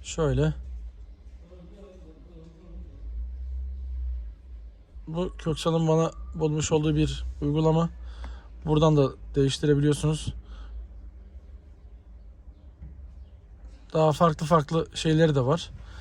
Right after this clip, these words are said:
Bir tane de bizim şöyle Ecomaster'ın kendi şeyi var.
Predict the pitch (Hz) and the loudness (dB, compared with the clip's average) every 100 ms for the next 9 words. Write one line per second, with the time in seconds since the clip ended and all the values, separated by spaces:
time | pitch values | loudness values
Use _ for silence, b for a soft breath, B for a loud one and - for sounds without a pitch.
0 | B B - 202 214 170 156 165 165 185 | B B -6 2 4 6 4 2 2 0
1 | - 185 165 175 185 - - B B B | 4 4 6 4 0 -6 -6 B B B
2 | B B B B B - - 165 170 180 | B B B B B -8 -4 -2 2 6
3 | 185 - 190 165 180 - - - - - | 6 4 2 2 0 -4 -12 -12 -14 -14
4 | - - - 170 165 160 147 180 160 175 | -14 -14 -2 2 2 2 2 4 4 2
5 | - | 0